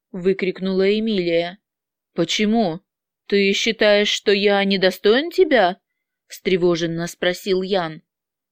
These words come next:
Эта мысль, появившаяся так неожиданно, была пугающей. Как волк, он готов был доказать своей паре свою силу, чтобы она не сомневалась, что он сможет защитить её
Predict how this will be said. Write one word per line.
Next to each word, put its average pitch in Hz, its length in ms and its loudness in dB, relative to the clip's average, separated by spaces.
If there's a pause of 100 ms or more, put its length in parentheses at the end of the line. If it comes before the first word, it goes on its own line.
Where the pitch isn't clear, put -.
(300)
Эта 170 260 -2
мысль, 170 480 -4
появившаяся 180 840 -2
так 190 260 -4
неожиданно, 202 1000 -4 (360)
была 240 320 0
пугающей. 165 920 -2 (520)
Как 160 240 -4
волк, 185 580 0
он 180 280 -2
готов 208 460 -2
был 208 280 2
доказать 214 560 -2
своей 233 360 -2
паре 254 440 -2
свою 285 360 -4
силу, 170 600 -8 (340)
чтобы 165 440 -4
она 165 340 -6
не 175 100 -8
сомневалась, 208 1000 -2
что - 260 -2
он 233 140 0
сможет 233 420 -2
защитить 240 600 -4
её 160 420 0